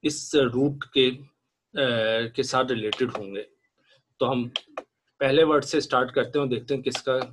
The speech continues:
क्या-क्या relation मौजूद है। लड़का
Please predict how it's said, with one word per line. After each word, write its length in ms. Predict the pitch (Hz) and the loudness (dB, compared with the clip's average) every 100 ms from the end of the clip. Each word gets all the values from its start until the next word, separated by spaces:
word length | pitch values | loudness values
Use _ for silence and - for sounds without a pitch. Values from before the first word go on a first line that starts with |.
| - _ _ | -16 _ _
क्या-क्या 300 | - 120 120 | -2 -2 -2
relation 400 | 123 113 107 - | -2 -4 -8 -6
मौजूद 360 | 123 104 - 104 | -6 -8 -12 -18
है। 100 | - - _ _ _ _ _ _ 127 | -18 -20 _ _ _ _ _ _ -4
लड़का 480 | 135 135 151 185 | 0 2 4 4